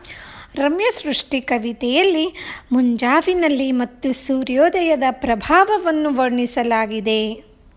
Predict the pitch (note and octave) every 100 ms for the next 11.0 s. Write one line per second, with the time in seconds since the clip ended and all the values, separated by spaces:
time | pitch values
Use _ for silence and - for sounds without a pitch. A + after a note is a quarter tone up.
0 | - A#3 A#3 D#4 - A3 - A#3 C#4 -
1 | - - - - - F#4 G4 F#4+ F4 G4
2 | G#4 E4+ B3 - C#4+ C4+ C4 D#4+ G4 F#4
3 | - D#4+ - B3 A#3 A3+ A3 G#3+ - _
4 | - - - G#3+ C4+ G#3+ - - - -
5 | - E4 F#4 E4+ C#4+ C4+ B3+ A#3 D4+ F#4+
6 | F#4+ D4+ C4+ A#3 B3 A#3+ B3 A3+ A3 -
7 | A3+ G#3 A#3+ A3+ D#4 G4 F#4 C#4+ C4+ B3
8 | A3+ A3+ A#3+ D#4+ C#4 - C4+ - A3+ A3
9 | A3 A3 G#3+ A3 - _ _ _ B3 B3+
10 | D#4+ F#4 F4+ G#3 - A3+ D#4 - -